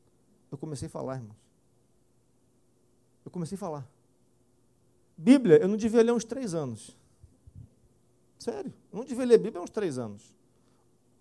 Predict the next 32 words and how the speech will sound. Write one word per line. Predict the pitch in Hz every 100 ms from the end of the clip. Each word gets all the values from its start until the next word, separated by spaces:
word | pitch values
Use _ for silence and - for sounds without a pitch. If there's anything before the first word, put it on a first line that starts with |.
| -
Não | 214
digo | 214 147
três, | 180 170 139
porque | -
no | 160 160
culto | 156 170 202
eu |
lia, | 185 127 120
né, | 127
lá | 120
com | 117
o | 113
pastor. | 117 - 123 - _ _ _ _ _ - _ _ _ _ _ _ _ _ _ _ _
Estou | -
dizendo | 214 247
pra | 226
você | 202 -
o | 214
quê, | 190 180
querido? | 131 123 117
Eu | 120
não | 147
era | 156 185
uma | 160
referência | 127 117 120 113 135 131 -
pra | 113
ser | 117 120
líder | 123 117
deles | 117 123
ali | 117 117
naquele | 117 117
momento. | 113 110 131 135